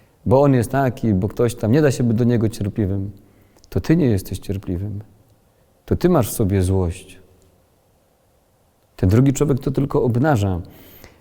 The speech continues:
Wyobraź sobie teraz tego człowieka, którego najbardziej nie lubisz, który najbardziej cię denerwuje.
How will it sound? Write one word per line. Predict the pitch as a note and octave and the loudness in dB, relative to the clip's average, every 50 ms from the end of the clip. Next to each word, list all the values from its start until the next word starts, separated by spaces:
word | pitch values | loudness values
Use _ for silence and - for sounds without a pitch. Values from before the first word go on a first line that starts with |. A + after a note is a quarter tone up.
| _ - | _ 2
Wyobraź | - C#3+ F3 F#3+ F3 D#3 | 2 4 4 4 2 2
sobie | - D#3+ C#3+ C#3 | 2 0 0 0
teraz | - D#3 C#3+ B2+ - | 0 0 0 0 0
tego | - C3+ A#2+ B2+ A2+ | 0 0 0 0 0
człowieka, | - - G2+ A2 G#2 F#2+ - G#2 A2 C3+ D3 D3 - - - - - - | 0 -2 0 0 0 0 0 0 -2 -2 -2 -6 -8 -14 -20 -20 -20 -14
którego | - - - B2+ G#3+ C#3 | -6 0 2 2 2 4
najbardziej | A#2+ B2+ A#2+ G2 C3+ C3 A2+ G#2+ B2 A#2 | 2 2 2 2 2 2 2 2 2 2
nie | A2 A2 | 4 2
lubisz, | A2 G#2 F2 F2 E2+ - - - - - - - - _ _ _ _ _ _ _ _ _ _ _ _ _ _ _ _ _ _ _ - - | 2 2 0 -2 -4 -6 -8 -14 -20 -20 -20 -20 -20 _ _ _ _ _ _ _ _ _ _ _ _ _ _ _ _ _ _ _ -20 -20
który | - - - A2 A#2 | -8 0 2 4 4
najbardziej | A#2 A2 F#2 B2 A2+ G2+ G#2+ G#2 F2+ | 4 4 4 2 2 0 0 -2 -2
cię | - A2+ | -2 -2
denerwuje. | F#2+ G#2 G#2 G#2 G2 F2+ F2 F#2+ F#2 F2 E2+ | 0 0 0 0 0 0 0 -2 -2 -2 -4